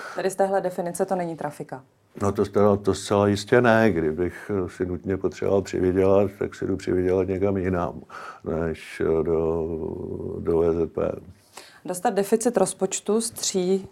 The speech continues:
Speaker 1: set sedmdesáti sedmi miliard na tři sta miliard chce Zbyněk Stanjura, který teď sedí ve vaší bývalé kanceláři. Ohodnoťte jeho dosavadní kroky a vyjádření. Spěje to k tomu cíli?
Speaker 2: Eh, já pevně věřím, že ano. Já jsem si skoro jist,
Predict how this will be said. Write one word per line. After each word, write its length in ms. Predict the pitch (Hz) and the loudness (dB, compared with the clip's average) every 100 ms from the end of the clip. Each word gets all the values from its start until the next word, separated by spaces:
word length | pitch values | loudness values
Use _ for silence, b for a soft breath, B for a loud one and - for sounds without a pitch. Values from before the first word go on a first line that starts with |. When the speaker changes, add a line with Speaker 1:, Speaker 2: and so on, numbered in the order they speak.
| _ | _
Speaker 1:
set 440 | - - 170 - - | -8 0 0 -2 -4
sedmdesáti 680 | - 175 170 175 180 175 | -2 0 0 4 2 2
sedmi 260 | 190 175 185 | 0 2 2
miliard 340 | 180 170 165 | 2 2 2
na 100 | 175 | 0
tři 180 | 196 165 | -2 -4
sta 180 | - 156 | -4 -2
miliard 480 | 147 139 127 151 - | -2 0 0 -2 -4
chce 200 | - 170 | -8 -6
Zbyněk 300 | 160 185 220 | -2 -2 -2
Stanjura, 440 | - 123 120 131 | -6 -6 -2 -4
který 280 | 151 165 156 | -2 -4 0
teď 140 | 170 | 0
sedí 240 | 170 175 185 | 0 2 4
ve 100 | 170 | 4
vaší 280 | 175 - 190 | 2 2 0
bývalé 460 | 170 170 170 190 | 2 6 10 10
kanceláři. 840 | 196 160 160 - 170 127 135 - - B B B - | 8 2 2 4 4 2 -4 -8 -12 B B B 0
Ohodnoťte 540 | 170 214 202 - 180 | 4 4 2 2 2
jeho 180 | 175 175 | 4 2
dosavadní 560 | 165 - 156 160 165 | -2 -4 -2 -2 -2
kroky 300 | 151 160 160 | -2 -4 -2
a 100 | 160 | -2
vyjádření. 680 | 156 151 147 143 160 147 143 | -2 0 -2 -4 -4 -2 -2
Spěje 360 | 143 - 160 202 | -4 -2 0 2
to 100 | 233 | -2
k 60 | |
tomu 240 | - 226 214 | -4 -4 -4
cíli? 440 | - 214 196 185 - _ _ _ _ - | -4 -2 -2 -4 -10 _ _ _ _ -4
Speaker 2:
Eh, 440 | 95 101 101 95 - 92 98 | 4 6 6 4 0 -4 4
já 500 | 98 123 147 156 156 | 8 10 10 8 6
pevně 320 | 170 156 175 | 4 6 8
věřím, 340 | 170 151 175 | 8 8 4
že 120 | 170 175 | 4 4
ano. 360 | 139 135 101 - - | 4 4 4 0 -2
Já 320 | 92 95 98 | 2 4 2
jsem 220 | 98 120 | 0 -6
si 80 | - | -8
skoro 380 | - - 147 147 | -14 0 2 4
jist, 580 | 113 90 101 - - | 6 6 4 0 -6